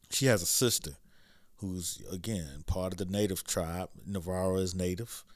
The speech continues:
You know what I'm saying? She's a, a, a rough, um, nice-looking state trooper that got kicked over to the state trooper 'cause she couldn't get along with, uh,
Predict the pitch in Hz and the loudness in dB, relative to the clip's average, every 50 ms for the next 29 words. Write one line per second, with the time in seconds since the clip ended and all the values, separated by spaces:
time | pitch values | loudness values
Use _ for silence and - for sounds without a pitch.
0 | _ - - - - - - - - 82 82 85 85 - 98 95 92 95 95 90 | _ -20 -20 -20 -20 -20 -20 -18 -12 -10 -6 -4 -2 -2 -2 -2 -2 -2 -2 -2
1 | - - 101 98 92 92 92 90 92 - - 82 87 87 82 85 85 78 - - | -2 -2 -2 -2 -2 -2 -2 -2 -2 -4 -6 -8 -8 -6 -6 -6 -8 -10 -12 -14
2 | _ - 82 82 78 76 71 78 92 101 95 98 - - - - - - - - | _ -12 -10 -10 -10 -8 -6 -4 -2 0 0 0 -2 -6 -8 -12 -16 -20 -20 -20
3 | - - - - - 92 101 98 92 92 90 90 90 90 87 90 76 - - - | -20 -20 -18 -10 -6 -4 -2 -2 -2 -2 -2 -2 -4 -4 -6 -8 -10 -16 -20 -20
4 | - - - - - - - - 92 104 101 95 - - - - 104 101 98 - | -20 -20 -20 -20 -20 -18 -10 -4 -2 0 0 2 2 2 2 2 2 2 2 2
5 | - 98 98 98 98 95 - - - _ - - - - - - - - - - | 0 -2 -2 -2 -4 -6 -10 -16 -20 _ -20 -20 -20 -20 -20 -20 -20 -20 -20 -18
6 | - - - - - - - 110 98 87 - - - 127 113 95 110 107 98 98 | -14 -12 -10 -8 -6 0 0 2 2 2 2 0 2 2 0 0 0 2 2 2
7 | 95 90 80 85 - 101 95 85 - - - 123 90 - - - - - - - | 0 0 -2 -2 -2 0 0 -2 -2 0 0 0 0 -2 -10 -16 -14 -14 -14 -16
8 | - - - - 117 123 113 101 101 - - 104 95 - - - 107 101 87 - | -20 -18 -6 0 4 4 4 4 2 0 0 0 0 0 2 2 0 0 2 0
9 | - 123 113 113 127 123 - - 117 107 107 101 - - 110 - - 120 110 104 | 0 0 0 -2 -4 -6 -2 0 2 2 2 2 0 -2 -2 0 0 0 0 2
10 | 104 117 110 110 110 110 110 110 107 104 107 110 104 104 107 107 104 101 | 2 2 4 4 4 4 4 4 4 4 4 4 6 6 6 4 4 2